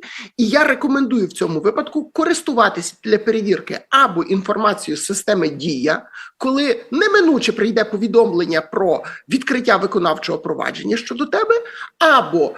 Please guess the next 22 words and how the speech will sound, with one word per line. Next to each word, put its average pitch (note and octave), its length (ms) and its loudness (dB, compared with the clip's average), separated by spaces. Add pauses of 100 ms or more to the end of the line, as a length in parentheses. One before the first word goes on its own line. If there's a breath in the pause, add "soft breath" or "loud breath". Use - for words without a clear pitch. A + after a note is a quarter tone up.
(280 loud breath)
е, D#3 340 4
заглядати A#3 600 0
в - 40 -6
так G#3 220 -2
звану F3+ 500 0
автоматизовану A3+ 720 0
систему F#3 420 -2
виконавчих F#3 540 -2
проваджень, A3+ 500 0
де A3 100 2
по A3+ 120 -4
своєму A#3+ 280 -2
прізвищу B3 500 -4
можна A3+ 280 2
реально A3 420 4
відслідковувати, E3 840 -4 (220 loud breath)
чи C#4 140 4
відкривається G#3 760 2
відносно B3 400 -4
тебе C4+ 260 0
виконавче C#4+ 480 -2
провадження, C4+ 580 -2